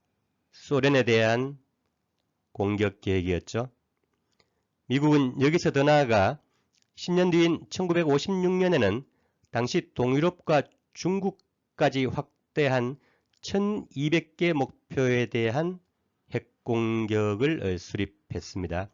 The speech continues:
이 보고서는 천구백칠십 년대가 되어서야, 어, 공개된 것으로 글로벌 리서치는 보도하고 있습니다.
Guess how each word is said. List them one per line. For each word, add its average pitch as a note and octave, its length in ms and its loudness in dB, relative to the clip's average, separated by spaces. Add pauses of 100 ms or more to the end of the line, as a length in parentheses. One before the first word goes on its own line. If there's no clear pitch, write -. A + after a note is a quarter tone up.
(680)
이 B2 420 0 (180)
보고서는 A#2 580 0 (480)
천구백칠십 D3 800 -6
년대가 C#3+ 800 2
되어서야, B2 640 0 (500)
어, F2 160 -8
공개된 G#2 480 0
것으로 B2+ 380 -2 (240)
글로벌 G#2+ 400 0
리서치는 A2+ 800 -4
보도하고 F2+ 480 -2
있습니다. D#2+ 480 -8